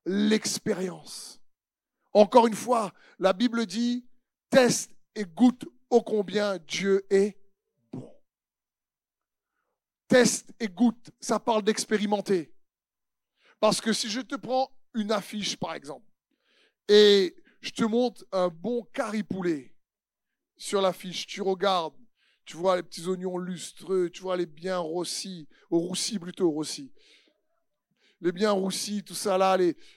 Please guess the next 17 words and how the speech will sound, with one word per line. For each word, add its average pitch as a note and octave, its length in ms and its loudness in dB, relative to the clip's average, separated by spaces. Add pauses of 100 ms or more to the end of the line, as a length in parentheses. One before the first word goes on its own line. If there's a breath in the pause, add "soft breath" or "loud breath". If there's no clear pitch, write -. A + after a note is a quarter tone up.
tu - 140 -8
regardes G3 460 -2
et F3+ 40 -6
je D#3+ 80 -10
te F#3 100 -14
dis, E3 200 -14
ça, E3+ 580 -6 (400)
c'est - 160 -10
un F3+ 60 -2
des E3+ 120 -6
meilleurs F#3 460 -2
curry E3+ 300 -6
poulets E3+ 380 -6
que - 40 -18
tu - 100 -12
peux E3 100 -8
manger. C3+ 400 -12